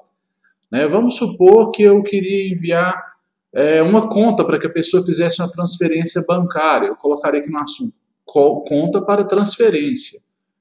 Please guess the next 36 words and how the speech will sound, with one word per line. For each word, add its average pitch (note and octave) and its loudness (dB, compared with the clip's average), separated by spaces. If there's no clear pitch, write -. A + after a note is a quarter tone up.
Né? B2+ -4
Então, E3+ -4
é - 0
uma F3+ -2
forma F3+ -2
da F3 -2
pessoa F3+ 2
olhar G#3 6
e F#3 4
já G3 0
saber F3+ -2
de F3 -6
que F#3 -10
se G#3+ -8
trata. C3+ 0
A G#2+ -2
gente D#3+ -12
tem F3+ -6
que F3 -6
ser F3+ 2
bem E3+ -6
objetivo. G3 0
Eu G3+ 6
gosto G#3 6
de - -6
utilizar F#3+ 0
poucas B3+ -2
palavras. D#3 0
Quanto C4 -2
menos G#3+ 0
palavras C3 0
eu C3+ -4
colocar B2 0
aqui C3+ -12
no D3+ -4
assunto, F3 -6